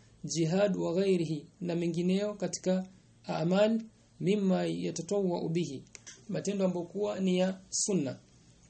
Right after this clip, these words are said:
Mtu kujifunza elimu na kuifunza ni bora kuliko jihad ambayo kuwa ni fardhu kifaya na ibadat zinginezo ambazo kuwa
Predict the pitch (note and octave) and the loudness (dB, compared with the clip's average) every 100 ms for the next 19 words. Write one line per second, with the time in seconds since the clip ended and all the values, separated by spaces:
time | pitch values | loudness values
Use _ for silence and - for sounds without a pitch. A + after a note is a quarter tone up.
0 | - F#3+ A3+ G3 F#3+ F3+ - G3+ F#3 F#3 | -4 0 0 0 -4 -4 -6 -4 -4 -2
1 | F3 F#3+ F#3 D#3 - - E3 D#3 F3 E3+ | -2 0 0 -4 -12 -12 -10 -6 -6 -6
2 | G3 G3 D3 C3 - _ _ - E3 D#3+ | -6 -2 -2 -4 -12 _ _ -14 -6 -2
3 | F3 G3 G3+ F#3 F3+ F#3+ F#3+ G3+ G#3 - | 0 0 -2 -2 0 0 0 -4 -4 -12
4 | - D#3+ F3 D3+ F#3+ F#3+ F3+ E3+ D#3+ F#3+ | -12 -8 -4 -2 -2 0 -2 -4 -4 0
5 | F#3 F3 E3 G3+ F#3 E3 F#3 G3 F3 - | 2 0 -4 -4 -4 -4 -6 -2 -2 -2
6 | - - _ - E3 F3+ G3+ G#3 - - | -12 -20 _ -6 -2 0 0 -4 -14 -16
7 | - F3 E3+ F3+ F#3+ F#3 F3+ F#3+ F#3 F3+ | -6 -2 0 0 0 0 2 2 2 0
8 | E3 E3 F#3+ G3+ G3 | 0 -4 -2 -2 -4